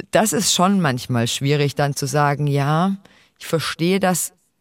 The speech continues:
also Ukraine-Krieg verstehe ich eh, dass das für Europa ein großes Thema ist, aber in der Tat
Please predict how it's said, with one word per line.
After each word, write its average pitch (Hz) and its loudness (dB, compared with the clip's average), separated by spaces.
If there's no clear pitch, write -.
also 131 -6
Ukraine-Krieg 151 -2
verstehe 143 -2
ich - -6
eh, 180 2
dass 175 0
das 151 -6
für - -2
Europa 147 2
ein 151 0
großes 151 -2
Thema 175 2
ist, - -2
aber 139 0
in 151 -2
der 139 0
Tat 165 -4